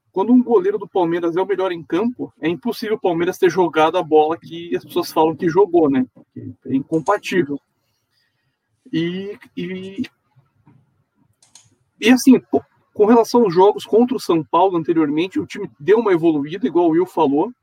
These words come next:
jogamos melhores do que os últimos jogos, mas se for pegar o último <laughs> jogo, a gente não,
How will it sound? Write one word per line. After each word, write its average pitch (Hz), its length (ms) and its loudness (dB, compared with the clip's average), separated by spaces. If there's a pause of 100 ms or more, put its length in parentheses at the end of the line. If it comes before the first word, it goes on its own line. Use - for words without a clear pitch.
jogamos 170 520 -2
melhores 151 680 -2 (340)
do 135 140 -8
que - 140 -12
os 143 180 -4
últimos 160 380 -4
jogos, 165 400 0
mas 233 460 0 (240)
se - 300 -8
for 196 180 2
pegar 185 220 2
o 202 40 4
último 180 380 -2
<laughs> - 80 -16
jogo, 170 240 2
a 190 60 0
gente 233 160 -2
não, 240 260 2